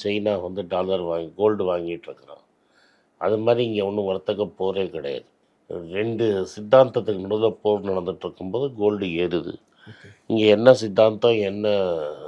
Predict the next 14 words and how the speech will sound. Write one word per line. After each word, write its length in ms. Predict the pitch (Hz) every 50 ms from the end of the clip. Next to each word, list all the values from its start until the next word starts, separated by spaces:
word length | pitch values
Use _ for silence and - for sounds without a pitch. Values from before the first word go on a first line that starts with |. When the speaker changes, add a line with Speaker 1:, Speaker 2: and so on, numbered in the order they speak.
| 73 71 69 - _ _ _ _
Speaker 1:
ஒரு 140 | - 104 104
ஐ 160 | 101 104 117
ஏ 120 | 131 135 131
எஸ் 160 | 117 107 113
ஆஃபீஸர் 320 | 113 113 110 - 107 101
சி-, 320 | 92 - - 107 101 95 92
சில்வர் 420 | - - 110 117 120 123 120 104
வாங்காதன்னு 560 | 98 98 107 110 110 110 104 98 113 113 110
சொன்னது 320 | 104 101 101 98 101 92 87
தான் 140 | - 110
சித்தாந்தம். 640 | - - - 92 85 80 73 67 64 - - - - _ _ -
Speaker 2:
இந்த 240 | 160 196 196 196
இம்போர்ட் 440 | 190 208 240 262 - 302 294 285 285 247 190 190
டியூட்டி, 460 | 226 226 214 220 214 208 196 185